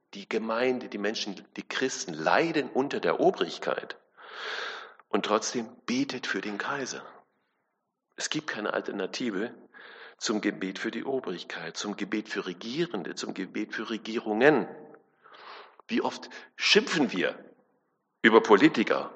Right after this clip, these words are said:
meistens auch zu Recht, wenn wir schimpfen. Und wie oft beten wir für sie? Darf ich mich an die eigene Nase packen?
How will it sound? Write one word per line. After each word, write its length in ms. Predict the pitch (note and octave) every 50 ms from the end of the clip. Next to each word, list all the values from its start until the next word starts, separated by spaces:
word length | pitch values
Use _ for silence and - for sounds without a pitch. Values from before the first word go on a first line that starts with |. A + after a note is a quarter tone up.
| - -
meistens 360 | F#2 F#2 F2+ - - - -
auch 140 | D2+ - -
zu 120 | - -
Recht, 340 | F2+ A#2 A2+ - - - -
wenn 120 | F2+ F2
wir 80 | E2 -
schimpfen. 360 | - - - - - - - - - _ - _ _ _ _ - - - - - - - - _ _ _ _ _ _
Und 180 | - - -
wie 120 | - - -
oft 180 | - - -
beten 340 | - - - - - - -
wir 100 | - -
für 180 | - - - -
sie? 240 | - D2 - - - - - _ _ _ _ _ _ _ _ _ _ _ _ _
Darf 140 | - - D2+ F2
ich 80 | F2
mich 120 | F#2+ G2+ G#2+
an 80 | A2
die 80 | A#2 -
eigene 220 | - C3 C#3+ D3+
Nase 280 | D#3+ F#3 E3+ C3+ A2+ G#2+
packen? 340 | - - - - - -